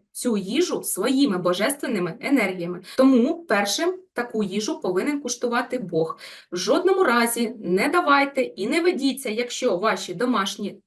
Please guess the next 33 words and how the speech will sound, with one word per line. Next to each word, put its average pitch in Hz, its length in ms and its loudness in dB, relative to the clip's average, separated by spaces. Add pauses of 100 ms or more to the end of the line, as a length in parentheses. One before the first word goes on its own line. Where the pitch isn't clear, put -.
улюбленці, 269 640 -2
тваринки - 640 0 (120)
просять 330 580 0 (300)
скуштувати 240 720 -2
цю 247 260 -2
їжу 214 380 -4
першими. 175 520 -4
Як-, 226 160 -2
якщо 277 340 0
ви 262 100 4
дасте 220 400 0
скуштувати, - 720 -2 (460)
е, 190 40 0
своїм 233 340 2
домашнім 208 480 2
улюбленцям 220 760 -2
цю 277 140 0
їжу, 269 540 0
то 262 100 4
їжа 233 360 -2
буде 180 380 -8
наповнена 262 600 2
тваринними 208 640 -2 (120)
емоціями. 180 540 -6 (340)
Замість 180 400 0
духовного 311 540 4
прогресу 285 480 0
ви 185 100 0
будете 226 420 -2
деградувати. 180 1120 -4
Коли 240 200 2
їжа 202 280 0
була, 180 380 -2